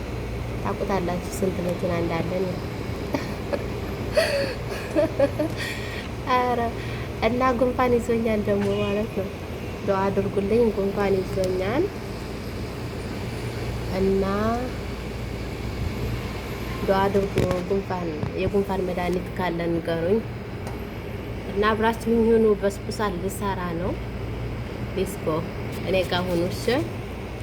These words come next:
እወዳችኋለሁኝ። ላይክ፣ ሰብስክራይብ አድርጉኝ ደግሞ። እሺ፣ ነው ትንሽ ታዩ። ይህን ይመስላል፣ ይሄን ይመስላል የኔ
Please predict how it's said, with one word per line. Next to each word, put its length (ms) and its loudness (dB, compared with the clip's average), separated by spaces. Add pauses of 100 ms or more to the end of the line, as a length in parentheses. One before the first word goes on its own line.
(340)
እወዳችኋለሁኝ። 1080 4 (260)
ላይክ፣ 360 4
ሰብስክራይብ 640 0
አድርጉኝ 480 -2
ደግሞ። 260 0
እሺ፣ 140 -2 (1600)
ነው 160 6
ትንሽ 340 4
ታዩ። 240 0 (1400)
ይህን 280 6
ይመስላል፣ 800 2
ይሄን 320 0
ይመስላል 600 -2
የኔ 280 0